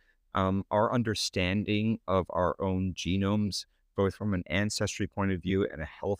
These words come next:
point of view, is really gonna, I think, change the way everyone views the kind of their path of health through life. Um,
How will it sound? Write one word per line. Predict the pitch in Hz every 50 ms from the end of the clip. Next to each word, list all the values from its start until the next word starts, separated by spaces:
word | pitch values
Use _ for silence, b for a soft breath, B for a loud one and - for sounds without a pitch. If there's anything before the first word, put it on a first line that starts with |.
| _ _
point | - 101 98 98
of | 92 -
view, | 92 98 98 104 - _ _ _ _ _ _ _ -
is | 123 110 95
really | 85 98 117 117 117 110
gonna, | 117 113 110 104 101 - - _ _ _ _ _ _ _ _ _ _ _ _ _ _ _ _ _ _ _ _
I | 110 107 104
think, | 104 - - 98 85 -
change | - - - 107 95 95 98 92 -
the | -
way | 98 95 92 - - -
everyone | 117 110 117 120 113 113 110 107 104 85
views | 71 90 95 92 90 90 90 - - - - _ _ _ _ _ _ _
the | 101 92 85
kind | - - 120 113 107
of | 90 -
their | 110 95 87
path | - - - - - 117 117 113 110 - - - _ _ _ -
of | 90 85 -
health | - - - 95 92 95 92 - - - _ _ _ _ _ _
through | - - 107 95 87
life. | 80 73 - - - - - - _ b b b b b b b _ _ -
Um, | 87 87 82 78 78 82 85 82